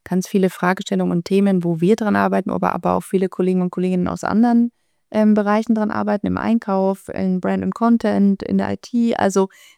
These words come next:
da beschäftigen sich ja ganz viele damit. Ich glaub, wenn man sich jetzt, wir, wenn ich jetzt nochmal auf meine Chancen zurückdenke, was ich grad gesagt habe, also gerade das Thema K I und eben App,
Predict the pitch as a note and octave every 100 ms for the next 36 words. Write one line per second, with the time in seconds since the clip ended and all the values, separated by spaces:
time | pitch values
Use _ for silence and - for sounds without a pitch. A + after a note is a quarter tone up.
0 | - G3 F#3+ G3+ - G3 G3 F#3+ F#3+ F3+
1 | F3+ - A#3 B3 A#3+ B3 - _ _ _
2 | _ _ - - G#3+ G#3+ G#3 G#3 G3+ G3
3 | G#3 - - _ _ - G3+ G3 - _
4 | _ _ _ _ G3 G3 F#3+ G3 G3+ G3
5 | G3 - G3 F#3+ - G#3 B3 - G#3+ G3+
6 | - _ - - G#3 G#3 - G3 G3 G3
7 | G3 F#3+ G3 - F#3+ G3 - A3 G3+ F#3+
8 | G3+ G3+ F#3+ - G3+ G3 F#3+ - G3 -
9 | A#3+ C4+ - - - - G#3 G#3 - G3
10 | F#3+ - A#3+ -